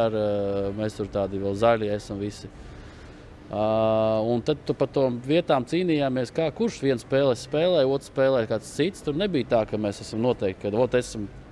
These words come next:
pamatsastāv spēlētājs vai, ā, tanī brīdī Maksimenko ir pamatsastāv spēlētājs. Vai Bulvīts vēl bija, es tur neatceros, kas un kā. Nu, un varbūt pirms tam, kad, jā, bija tiešām, kas spēlē Premjerlīgā, vairāk spēlētāju vai vēl kaut kur, jā, kas spēlē Skonto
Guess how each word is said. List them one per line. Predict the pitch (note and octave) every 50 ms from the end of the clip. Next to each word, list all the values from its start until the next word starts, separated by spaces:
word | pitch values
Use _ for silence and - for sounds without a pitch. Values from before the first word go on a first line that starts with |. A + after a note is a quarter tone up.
| - - -
pamatsastāv | - C3 C3 A#2+ G#2 - - G2+ - G#2+ G2 G2
spēlētājs | - - D3 D#3 E3+ D3+ C3+ - - A#2+ G#2+ G2+ -
vai, | A2+ G#2+ G#2+
ā, | G#2 G2+ G2+ G2+ G2+ G2 G2 F#2+ F#2+
tanī | - - A#2 A2 G#2+
brīdī | G2+ A2 A2 G#2+ G2+ G2 G2
Maksimenko | G2 A2 G#2+ - - A#2+ A2+ A#2 A#2 - - A2
ir | G2 -
pamatsastāv | - - G#2 G2 - - - G#2+ G2+ -
spēlētājs. | - - D3 D#3+ D#3+ D3 B2+ - A#2+ G#2+ G#2 G2+ - - - - - - - - - - - - -
Vai | - G#2 F#2+
Bulvīts | G2+ A#2 C#3+ F3 F#3 F3 D#3 B2+ - -
vēl | A#2 G#2+
bija, | G2+ G#2+ G#2 G2+ G2+
es | -
tur | - A2 G2+
neatceros, | A2+ C3+ B2 G2+ - - F#2 F#2 F2+ -
kas | - G#2 F#2+ -
un | F#2+ F#2+
kā. | F#2 - A2+ G2+ F2+ F#2 - - - - - - - - - - - - - - - - -
Nu, | G#2 G#2+ A#2+ B2+ C3 C3 C3+ C3 C3
un | C3 C3+ C3 B2 - - - - - - - - - - - - - - - - - -
varbūt | - B2+ B2 B2 A2+ A2 A2 G#2
pirms | - B2+ A#2 G2+ -
tam, | - C3 C#3+ D3+ C#3+
kad, | - A#2+ G#2
jā, | A2 A2+ A2+ A#2+
bija | A#2 A2 B2 B2 A2+
tiešām, | A2+ B2+ A#2+ A2 - A#2+ G#2+ G2 G2
kas | - G2+ - -
spēlē | - - G#2+ A2 A2 G#2+ G2+ F#2
Premjerlīgā, | - A#2+ C3+ D#3 D#3 D3 C3+ C3 B2 A#2+ A2+ A2+ A2
vairāk | G#2+ A2 A#2+ B2+ B2+ A#2+ G#2+ -
spēlētāju | - - - A#2+ A#2+ B2 B2 A#2 A#2 A2+ G#2 G2+
vai | G2+ A#2+
vēl | C#3+ D3+ C#3+
kaut | - C#3 A#2+ A2
kur, | - A#2 A2 G#2+
jā, | A2 A#2 B2
kas | A#2 A#2 A2 -
spēlē | - A#2 A2+ A2+ G#2+ G#2
Skonto | - - - B2+ C#3+ D#3+ D3+ - C#3+